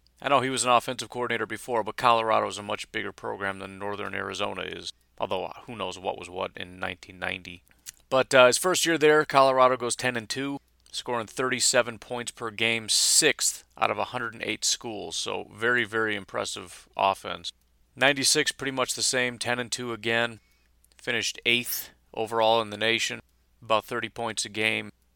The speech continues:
Had, uh, Ray Caruth. Don't know if he ever had an N F L career, but he did have a thousand-yard guy, one thousand one hundred sixteen yards, fifty-four receptions, twenty point seven yards per reception, eight touchdowns.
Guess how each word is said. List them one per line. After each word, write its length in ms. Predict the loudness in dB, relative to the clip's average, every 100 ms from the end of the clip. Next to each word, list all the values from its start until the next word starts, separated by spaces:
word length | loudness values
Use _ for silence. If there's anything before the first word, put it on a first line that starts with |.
| _
Had, 360 | 0 0 2 2
uh, 320 | 4 4 2 -4 _ _
Ray 300 | 2 4 4
Caruth. 800 | 0 -8 -6 -6 -6 -8 -10 -14 _ _ _ _ _ -4
Don't 140 | -2
know 60 | -2
if 80 |
he 80 | -2
ever 140 | -2 2
had 140 | 2
an 80 | 2
N 120 | 0
F 120 | 0
L 100 | -4
career, 320 | -4 -6 -4
but 120 | -4 -2
he 80 |
did 160 | 0 2
have 140 | 2
a 60 | 0
thousand-yard 720 | 4 4 4 -2 -2 -2 0
guy, 380 | 2 4 4 2 -4 _
one 160 | -12 0
thousand 360 | 2 2 0 -6
one 140 | -6
hundred 300 | -4 -6 -4
sixteen 500 | -2 -2 -4 -6 -4
yards, 320 | 0 0 0
fifty-four 520 | -6 -8 -10 -8 -4
receptions, 540 | -4 -2 -4 -4 -12 -14
twenty 340 | -6 -2 -2
point 400 | -4 -6 -4 -2
seven 420 | -2 0 0 -2
yards 360 | -2 0 0 -4
per 140 | -12
reception, 720 | -8 -4 -2 -2 -2 -12 -12 -6
eight 220 | -6 -4
touchdowns. 720 | -6 -4 -4 -4 -4 -10